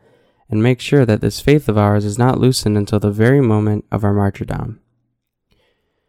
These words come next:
The reason why the saints of the early church period defended their faith desperately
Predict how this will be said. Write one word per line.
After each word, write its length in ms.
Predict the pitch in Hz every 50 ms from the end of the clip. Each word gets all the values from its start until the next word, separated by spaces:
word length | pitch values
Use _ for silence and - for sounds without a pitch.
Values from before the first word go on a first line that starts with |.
| _ _ _ _ _ _ _
The 60 | - 107
reason 340 | 113 123 135 139 156 165
why 140 | 165 165 165
the 80 | 156 139
saints 340 | - - - 113 120 123 -
of 140 | 135 127
the 160 | 127 110 - -
early 240 | 107 110 117 123
church 360 | 123 - - - 107 101 - -
period 360 | - 127 127 131 135 135 123
defended 500 | 120 107 - - 110 110 113 123 127 120
their 100 | 113 107
faith 340 | 104 - 110 110 110 - -
desperately 680 | 117 107 - - - 127 - - 151 160 165 160 156